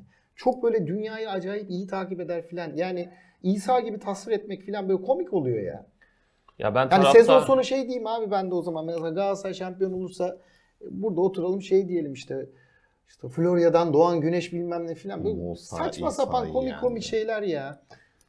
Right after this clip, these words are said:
Speaker 2: Ya biraz taraftar bazında konuşursak hani Jesus'un
Speaker 1: Taraftar
Speaker 2: abartılıyor,
Speaker 1: söyler.
Speaker 2: tı-, tırnak için abartılıyor olması bence birazcık, e, Fenerbahçe'de çok büyük bir boşluğu doldurmasından ve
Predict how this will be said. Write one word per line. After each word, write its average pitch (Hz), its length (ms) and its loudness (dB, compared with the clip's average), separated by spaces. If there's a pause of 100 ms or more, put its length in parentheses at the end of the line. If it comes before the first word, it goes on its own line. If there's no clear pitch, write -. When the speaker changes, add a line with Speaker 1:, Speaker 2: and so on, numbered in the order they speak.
(100)
Speaker 2:
Ya 107 220 -2
biraz 135 240 2
taraftar 131 520 2
bazında 131 520 0 (400)
konuşursak 120 840 -4
hani 95 320 -6
Jesus'un 98 760 -8 (480)
Speaker 1:
Taraftar - 220 2
Speaker 2:
abartılıyor, 117 520 6
Speaker 1:
söyler. 113 300 6 (100)
Speaker 2:
tı-, - 180 -6
tırnak 98 340 -6
için - 180 -10
abartılıyor 101 640 -2
olması 107 580 -4
bence 139 280 -2
birazcık, 143 480 -4 (420)
e, 95 280 -2 (180)
Fenerbahçe'de 127 600 0
çok 131 320 -4
büyük 127 200 -6
bir 107 120 -4
boşluğu 110 360 -4
doldurmasından 95 840 -6
ve 120 60 2